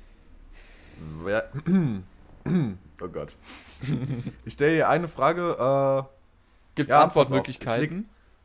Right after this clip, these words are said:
Speaker 1: es gibt, nee.
Speaker 2: Scheiße.
Speaker 1: Ich kann dir höchstens Tipps ge-, äh, lololop. Ich kann dir höchstens Tipps geben.
Speaker 2: Das find ich klasse.
Speaker 1: Pass auf. Ähm, hier.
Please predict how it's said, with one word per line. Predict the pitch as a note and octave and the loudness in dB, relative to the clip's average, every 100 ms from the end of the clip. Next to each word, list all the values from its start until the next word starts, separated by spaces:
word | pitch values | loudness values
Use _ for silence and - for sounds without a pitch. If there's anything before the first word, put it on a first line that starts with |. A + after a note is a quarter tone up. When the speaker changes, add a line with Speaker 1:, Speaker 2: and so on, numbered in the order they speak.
| _ - | _ -6
Speaker 1:
es | A#2 - | -6 -2
gibt, | C#3 C3+ - | -4 -4 -10
nee. | G#2 F2+ - - | -8 -8 -10 -20
Speaker 2:
Scheiße. | - - - - - - - - _ - - - - | -12 -8 -8 -10 -18 -20 -20 -20 _ -20 -20 -20 -6
Speaker 1:
Ich | A2+ - | -6 0
kann | D3+ C#3 | 0 2
dir | |
höchstens | C#3+ - A#2+ - | 0 -2 -8 -8
Tipps | G#2+ - | -8 -10
ge-, | G2+ - | -14 -10
äh, | G2+ E2+ G2 | -8 -6 -4
lololop. | G#2 A#2+ C3 C3+ - _ - | 0 0 0 -2 -6 _ -16
Ich | G2 - | -14 -4
kann | A#2+ D#3 | -4 -2
dir | D3 | -4
höchstens | B2 B2+ - A#2 - - | -6 -8 -10 -16 -18 -18
Tipps | - - - | -16 -16 -16
geben. | F2 | -6
Speaker 2:
Das | A#2+ A#2+ | -4 -2
find | B2 A2+ | -4 -6
ich | - | -8
klasse. | A2+ G2+ G#2 | -10 -8 -10
Speaker 1:
Pass | - | -10
auf. | - - - _ _ _ _ _ _ _ _ _ - _ - _ _ _ - - - - | -14 -16 -18 _ _ _ _ _ _ _ _ _ -20 _ -20 _ _ _ -20 -20 -20 -10
Ähm, | G#2+ A2 A2+ A2+ A2+ A2 A2 A2+ A2+ A2 - - - _ _ - - - _ _ - - _ _ - - _ - _ _ - | -4 0 0 0 0 -2 -4 -6 -8 -10 -18 -20 -20 _ _ -20 -20 -20 _ _ -20 -20 _ _ -20 -20 _ -20 _ _ -8
hier. | A2 G#2+ F#2 | -2 0 -2